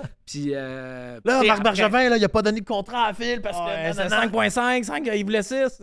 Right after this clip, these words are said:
Speaker 1: Mais après, c'est ça, et, tu sais, il y a du monde, c'est allé loin, là, du monde qui m'ont accusé que c'est à cause de moi que Phil Dano, euh, est pas resté à Montréal, euh,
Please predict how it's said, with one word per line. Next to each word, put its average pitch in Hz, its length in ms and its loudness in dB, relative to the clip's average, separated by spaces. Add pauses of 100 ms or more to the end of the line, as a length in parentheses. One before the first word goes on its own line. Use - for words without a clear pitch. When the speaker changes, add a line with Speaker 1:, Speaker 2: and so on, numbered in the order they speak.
(100)
Speaker 1:
Mais 147 120 -4
après, 151 440 -2
c'est 143 160 -10
ça, 180 280 -4
et, 123 140 -8
tu - 140 -14
sais, 151 80 -8
il 131 100 -10
y 113 60 -12
a 117 40 -12
du 113 140 -14
monde, 139 300 -10
c'est - 220 -18
allé 123 200 -6
loin, 135 340 -4
là, 117 200 -8
du 107 100 -16
monde 120 180 -10
qui 127 120 -16
m'ont 120 100 -8
accusé 117 480 -10
que 107 320 -16
c'est - 120 -18
à 104 80 -14
cause 123 220 -16
de 117 100 -12
moi 123 200 -12
que - 80 -20
Phil 117 140 -18
Dano, 117 400 -10
euh, 104 200 -14
est 101 40 -16
pas 120 120 -20
resté 113 280 -16
à 117 40 -12
Montréal, 117 840 -10
euh, 98 260 -20